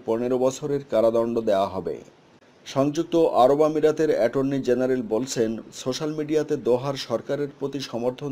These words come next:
দিয়ে কোনো পোস্ট করা হলে তাকে সাইবার অপরাধ বলে বিবেচনা করা হবে। পারস্য উপসাগরের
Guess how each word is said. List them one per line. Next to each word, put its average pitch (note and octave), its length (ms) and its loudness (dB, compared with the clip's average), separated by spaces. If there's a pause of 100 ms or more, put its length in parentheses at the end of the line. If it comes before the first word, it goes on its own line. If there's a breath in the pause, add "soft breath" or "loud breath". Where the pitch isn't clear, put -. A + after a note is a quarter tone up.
দিয়ে C3 180 0
কোনো A2+ 240 -4 (120)
পোস্ট B2 240 -6
করা C3+ 240 0
হলে C3 260 -2 (560 loud breath)
তাকে A#2+ 240 -2
সাইবার C3 440 2
অপরাধ C3+ 360 2 (100)
বলে C3+ 140 0
বিবেচনা B2 520 -2
করা G2+ 260 -2
হবে। F2 260 -8 (800 loud breath)
পারস্য D3 380 4
উপসাগরের D#3+ 640 -2